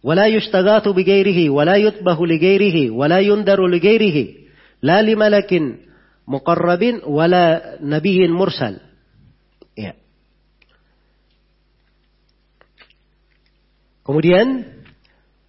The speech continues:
tidak bermohon dan meminta pertolongan kepada selain Allah. Tidak menyembelih untuk selainnya. Tidak bernadar untuk selain Allah.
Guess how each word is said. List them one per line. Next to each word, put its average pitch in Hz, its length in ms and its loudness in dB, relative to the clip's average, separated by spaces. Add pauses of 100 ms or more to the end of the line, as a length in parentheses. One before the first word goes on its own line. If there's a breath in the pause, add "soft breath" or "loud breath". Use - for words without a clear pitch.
(320)
tidak 190 240 0
bermohon 196 480 0
dan 175 80 0
meminta 202 400 0
pertolongan 190 480 -2
kepada 165 320 -2
selain 180 320 0
Allah. 135 320 0
Tidak 170 240 0
menyembelih 175 480 0
untuk 165 240 -6
selainnya. 156 560 -2
Tidak 147 240 -2
bernadar 170 480 0
untuk 160 240 -4
selain 151 320 -2
Allah. 110 320 -6